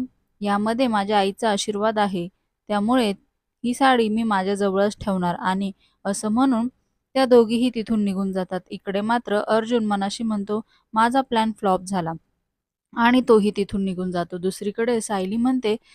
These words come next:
"प्लॅन फ्लॉप झाला म्हणजे यांच्या मनात तरी काय आहे? यांनी का दिली असेल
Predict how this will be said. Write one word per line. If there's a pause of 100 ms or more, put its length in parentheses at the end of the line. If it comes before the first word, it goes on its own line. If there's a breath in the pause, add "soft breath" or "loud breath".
(200 soft breath)
"प्लॅन
फ्लॉप
झाला
म्हणजे (340 soft breath)
यांच्या
मनात (100)
तरी
काय
आहे?
यांनी
का
दिली
असेल